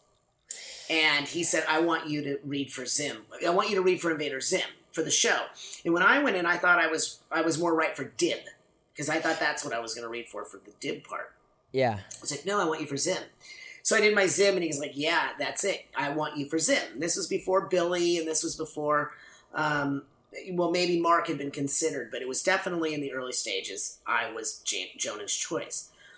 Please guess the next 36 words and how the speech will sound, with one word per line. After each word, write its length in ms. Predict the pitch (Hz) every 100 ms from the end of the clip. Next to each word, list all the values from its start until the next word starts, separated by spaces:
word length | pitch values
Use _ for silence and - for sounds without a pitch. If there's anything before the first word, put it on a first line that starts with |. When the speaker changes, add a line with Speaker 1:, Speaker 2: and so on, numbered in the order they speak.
| - - - _
Speaker 1:
But 200 | - 208
the 100 | 208
executive 480 | 185 - 233 262 247
producer 400 | 214 202 208 202
at 80 | 190
the 60 | 165
time 420 | 170 165 160 165
knew 240 | 175 185 185
that 100 | 170
I 80 | 160
was 180 | 156
already 220 | 156 156 151
doing 220 | 147 143
Angry 280 | 139 139 135
Beavers, 420 | 147 165 156 135
and 80 | 131
they 60 | 135
didn't 180 | 151
want 220 | 147 151 139
me 100 | 131
on 220 | 127 127 _ _ _
this, 320 | 147 143 - -
another 300 | 151 147 139
show 400 | - - 170 151
at 80 | -
the 80 | 120
same 260 | - 117
time 320 | 113 131 113 107
I 80 |
was 140 | 98 -
doing 240 | 104 90
this 100 | 92
show. 140 | - 127
Speaker 2:
<sighs> 1300 | 139 131 123 113 113 110 104 - - - - -
Speaker 1:
And, 500 | 160 160 160 151 151 139
um, 520 | 160 156 151 151